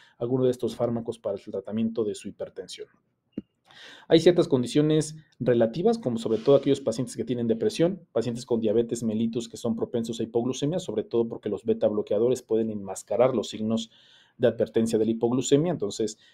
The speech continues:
no es una contraindicación absoluta, pero sí tenemos que tener mucha vigilancia y cuidado con este tipo de pacientes. Son aquellos pacientes que están teniendo problemas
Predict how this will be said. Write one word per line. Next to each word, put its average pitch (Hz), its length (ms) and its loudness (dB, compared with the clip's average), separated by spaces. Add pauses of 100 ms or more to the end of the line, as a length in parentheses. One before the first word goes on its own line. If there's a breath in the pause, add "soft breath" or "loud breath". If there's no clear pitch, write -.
(160 soft breath)
no 135 100 2
es 135 120 2
una 135 280 2
contraindicación 117 640 0
absoluta, 147 520 4
pero 113 160 0
sí 117 120 -4
tenemos 113 320 -2
que 113 100 0
tener 110 260 -4
mucha 117 300 -2
vigilancia 117 520 -2
y 117 40 -14
cuidado 104 260 -2
con 98 140 -10
este 98 180 -8
tipo 117 240 -2
de 117 80 4
pacientes. 151 460 0
Son 113 120 -2
aquellos 113 280 -2
pacientes 113 360 -6
que - 80 -8
están 113 280 -6
teniendo 113 340 -4
problemas 113 580 -2